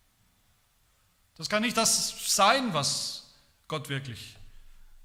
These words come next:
versprochen und gemeint hat. Isaak, ja, wunderbar, als der Isaak dann da war, der war der verheißene, ein verheißener Sohn, der war der verheißene Same.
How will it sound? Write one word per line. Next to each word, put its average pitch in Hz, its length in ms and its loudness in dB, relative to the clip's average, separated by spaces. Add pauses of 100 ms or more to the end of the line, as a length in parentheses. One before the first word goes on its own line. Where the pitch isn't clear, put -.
(120)
versprochen 120 440 -8
und 113 120 -10
gemeint 101 380 -12
hat. 98 80 -18 (720)
Isaak, 185 440 0
ja, 165 280 2
wunderbar, 214 460 4
als 160 140 -2
der 160 120 -6
Isaak 170 260 -2
dann 156 120 -4
da 208 180 2
war, 185 80 2
der 156 120 0
war 247 200 4
der 294 100 8
verheißene, 165 540 2 (240)
ein 170 120 -6
verheißener 160 460 0
Sohn, 151 220 -4
der 156 100 -2
war 254 420 4 (380)
der 269 80 -2
verheißene 190 480 4
Same. 135 420 0